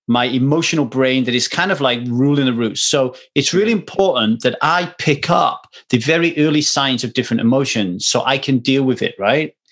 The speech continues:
Speaker 1: Before it re-, leads it, like anger. I need to, I need to identify frustration before it becomes sarcasm, before it becomes rage, right? So intuitively, I'm thinking to myself, yoga would be great for that,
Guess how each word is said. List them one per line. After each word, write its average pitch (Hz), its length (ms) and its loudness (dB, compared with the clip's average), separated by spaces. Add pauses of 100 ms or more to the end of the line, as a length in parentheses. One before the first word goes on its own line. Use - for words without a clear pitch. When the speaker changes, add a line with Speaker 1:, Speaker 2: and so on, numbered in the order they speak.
(300)
Speaker 1:
Before 151 400 2
it 147 220 0
re-, 127 260 4 (520)
leads 131 340 2
it, 135 160 -2
like 151 140 0
anger. 151 400 2 (340)
I 156 80 2
need 185 160 0
to, 202 160 2 (240)
I 147 100 2
need 185 180 2
to 185 80 2
identify 156 460 0
frustration 139 840 0 (500)
before 151 260 2
it 139 40 0
becomes 143 340 0
sarcasm, 135 640 0 (140)
before 143 300 2
it 139 40 -4
becomes 127 320 0
rage, 117 480 -2
right? 139 320 0 (600)
So - 540 0 (580)
intuitively, 175 800 2
I'm 143 100 0
thinking 180 240 0
to 165 40 2
myself, 143 380 0
yoga 190 360 0
would 147 200 0
be 139 160 2
great 180 400 -2
for - 140 -6
that, 101 440 0